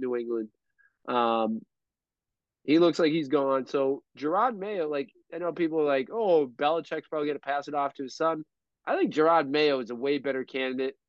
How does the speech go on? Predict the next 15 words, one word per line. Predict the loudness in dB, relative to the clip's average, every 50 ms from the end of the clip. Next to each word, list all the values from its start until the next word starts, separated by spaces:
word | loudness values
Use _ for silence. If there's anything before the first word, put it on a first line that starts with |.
| _ _ -6
even | -4 -2 0
though | 2 2 2 0 -2
I | -2 -2
think | -2 -2 -4 -6
Steve's | -2 0 0 0 0 0
done | -2 -2 -2
a | -2
better | -2 -2 -2 -2
job | -4 -4 -4 -4 -2 -2 -2 -2
this | -4 -8 -10 -8 -4
year | -2 -2 -2 -2
with | -4 -6 -6
calling | -4 -2 -2 0 -2 -2
the | -4 -4
defense. | -2 -2 -2 -2 -2 -2 -2 -2 -2 -4 _